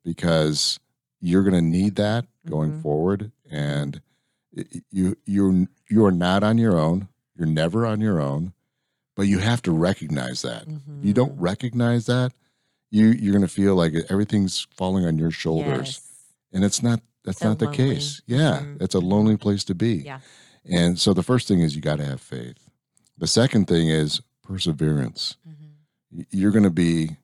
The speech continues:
Speaker 1: kicked around. There are gonna be challenges, and stick to it.
Speaker 2: Mm-hmm.
Speaker 1: Take the high road.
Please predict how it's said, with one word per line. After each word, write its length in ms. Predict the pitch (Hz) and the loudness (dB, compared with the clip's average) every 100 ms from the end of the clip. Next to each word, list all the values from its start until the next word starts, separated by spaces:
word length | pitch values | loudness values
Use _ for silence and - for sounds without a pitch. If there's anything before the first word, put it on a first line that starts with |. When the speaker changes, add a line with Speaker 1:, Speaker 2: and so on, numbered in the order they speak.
| _ | _
Speaker 1:
kicked 260 | 123 - | -4 0
around. 600 | 104 82 76 76 76 78 - _ _ | 0 2 2 0 0 -4 -8 _ _
There 100 | 95 | -2
are 40 | 95 | 2
gonna 160 | 95 | 2
be 120 | 82 | 0
challenges, 800 | 78 - 80 92 98 107 113 110 - _ _ _ _ _ - | -2 -2 2 2 2 2 0 -2 -14 _ _ _ _ _ -2
and 560 | 95 90 90 85 78 - _ _ | 2 4 4 2 -2 -10 _ _
stick 340 | - - 143 - | -8 -4 -6 0
to 220 | 143 156 | 2 4
it. 160 | 95 - | 2 -2
Speaker 2:
Mm-hmm. 420 | _ _ _ _ _ _ | _ _ _ _ _ _
Speaker 1:
Take 200 | - 92 | -4 -2
the 120 | 127 | 0
high 200 | 113 90 | 2 4
road. 440 | 78 73 71 73 | 4 4 2 0